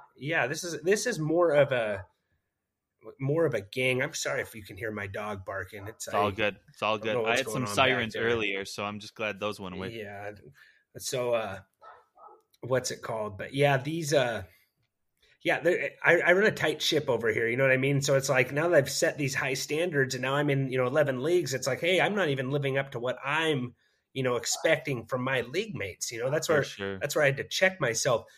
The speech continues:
Speaker 1: But I agree with you. All my, all of my, uh, platforms, I use Sleeper as my platform of choice.
Speaker 2: Okay.
Speaker 1: That's my main one. I cannot stand E S P N's platform. I feel like they should be the best, but they haven't updated that app in about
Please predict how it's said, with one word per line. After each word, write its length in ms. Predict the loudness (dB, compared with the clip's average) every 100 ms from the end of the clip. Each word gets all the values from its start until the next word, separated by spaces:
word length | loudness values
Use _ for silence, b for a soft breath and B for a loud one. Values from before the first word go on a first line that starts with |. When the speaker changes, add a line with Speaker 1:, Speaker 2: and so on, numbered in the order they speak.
| B B _
Speaker 1:
But 300 | 6 6 4
I 60 | 2
agree 360 | 2 0 -2
with 200 | 0 0
you. 240 | -2 -2 0
All 280 | 4 4 4
my, 280 | 2 -2 -6 _ _ _
all 240 | 2 4 4
of 160 | 0
my, 320 | -2 0 0
uh, 200 | 0 -2 -6
platforms, 600 | -4 -2 -2 -4 -4 -2
I 40 |
use 220 | -2 -2
Sleeper 300 | 0 2 2
as 140 | 0 -2
my 100 | -2
platform 500 | 0 -2 -2 -6 -6
of 140 | -8
choice. 560 | -8 -8 -10 -12 -14 -4
Speaker 2:
Okay. 280 | -4 -2 -4 -6 _ -6
Speaker 1:
That's 180 | -6 -4
my 140 | -4
main 320 | -2 -2 -2
one. 340 | -2 -4 -6 -10 B B -4
I 380 | 2 2 0 -8 _ -6
cannot 440 | 0 0 0 -2
stand 420 | -2 0 0 0
E 140 | 0 0
S 120 | 0
P 120 | -4
N's 140 | -6
platform. 520 | -4 -4 -4 -2 -2 0
I 80 | -2
feel 160 | 2
like 160 | 2 2
they 120 | -2
should 200 | -2 -4
be 120 | -6
the 120 | -6
best, 420 | -4 -2 0 -2 -4
but 160 | -4
they 120 | 0
haven't 320 | 2 2 0 -2
updated 460 | -4 0 0 0
that 220 | -4 -6 -6
app 300 | -2 -2 -2
in 80 | -6
about 300 | -4 -6